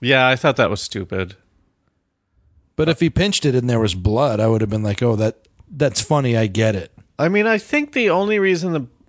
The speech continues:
Speaker 1: ball joke didn't really outside of that one shot where they show it and it doesn't make any sense,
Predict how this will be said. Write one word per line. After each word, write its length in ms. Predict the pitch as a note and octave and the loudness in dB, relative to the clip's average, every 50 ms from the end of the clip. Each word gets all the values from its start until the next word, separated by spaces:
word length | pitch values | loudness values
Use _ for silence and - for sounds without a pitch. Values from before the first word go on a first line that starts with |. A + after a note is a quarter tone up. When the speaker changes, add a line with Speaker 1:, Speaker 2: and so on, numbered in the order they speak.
| _ _ _ | _ _ _
Speaker 1:
ball 260 | A#2+ C#3 C#3 C#3+ C#3+ | -2 0 0 0 0
joke 280 | C3+ - C#3+ C3 - - | 0 0 -2 -2 -2 -2
didn't 240 | C#3+ C3 B2+ B2+ | -4 -2 -2 -2
really 420 | E2+ G#2+ B2 B2+ B2+ B2 A#2+ A2+ A2+ - - _ _ _ _ _ _ _ _ _ _ _ - - | -4 -4 -2 0 0 0 -2 -4 -6 -10 -20 _ _ _ _ _ _ _ _ _ _ _ -4 -2
outside 520 | C#3 D3+ E3 D#3+ - - E3 D3+ D#3 C#3 | 0 0 0 0 0 0 0 2 2 0
of 100 | C3+ A2 | 0 0
that 180 | B2+ A#2+ - D2 | 0 0 0 0
one 180 | G#2+ A2+ A2+ A2+ | 0 -2 -2 -2
shot 280 | - - B2+ A2+ F2 | -2 0 0 0 0
where 120 | G#2 G#2+ G2 | 0 -2 0
they 120 | G2+ G2 | -2 -2
show 360 | F#2+ - - G#2+ G2+ G#2 G2+ | -4 -4 -4 -2 0 0 0
it 100 | G2 - G2 | 0 -2 -2
and 80 | G#2 G2+ | -6 -8
it 100 | F2+ - | -6 -2
doesn't 260 | G#2+ G2 F#2+ A2 E2 | -2 -2 -2 -2 -2
make 200 | G2 G2 F2+ - | -2 -2 -2 -2
any 160 | G2 F2+ F2 | -4 -4 -4
sense, 720 | - - - G2 F#2 E2+ E2 E2+ F2 - - - - - | -6 -4 -2 -2 0 0 -2 -4 -8 -8 -8 -8 -8 -10